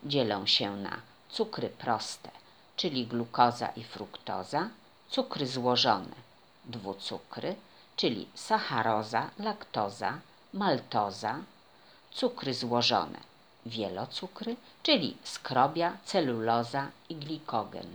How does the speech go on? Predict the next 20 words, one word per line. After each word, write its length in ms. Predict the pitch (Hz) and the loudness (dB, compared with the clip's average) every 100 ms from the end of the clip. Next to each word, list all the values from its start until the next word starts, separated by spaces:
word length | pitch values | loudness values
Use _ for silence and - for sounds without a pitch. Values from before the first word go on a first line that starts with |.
| 120 - - - - - - - - - | -18 -20 -20 -20 -20 -20 -20 -20 -20 -10
Cukry 340 | - 285 196 | -6 0 0
proste 440 | 170 127 123 - 165 | 2 4 2 2 -2
mają 340 | 143 123 120 | 0 0 0
duże 260 | 120 127 123 | 0 2 2
zastosowanie 840 | 120 - - 123 127 127 123 127 | 2 0 -4 -4 -2 0 0 0
nie 160 | 185 240 | 0 0
tylko 340 | 190 143 117 | 0 0 -2
w 60 | - | 0
przemyśle 580 | - 123 110 107 117 | 2 2 2 0 0
spożywczym, 760 | 110 - 117 110 101 - 110 110 | -2 0 0 2 -2 -2 -4 -2
na 100 | 113 | -2
przykład 520 | - - 120 92 - - - - | 4 2 2 -4 -6 -14 -16 -6
glukozę 500 | 139 - - 104 120 | -4 0 0 0 0
wykorzystuje 800 | 160 180 180 180 - - 120 127 | 0 -2 0 0 -2 -2 0 4
się 220 | - 151 | 4 4
do 100 | 143 | 0
produkcji 640 | 139 135 120 113 - - | 2 -2 0 -4 -6 -10
lekarstw, 680 | - 104 131 - - - - | -2 0 2 0 0 -4 -12
bombek 560 | - 110 117 117 135 - | -4 6 6 6 2 0
choinkowych 800 | - 135 131 139 147 151 185 | 0 2 2 0 0 0 -2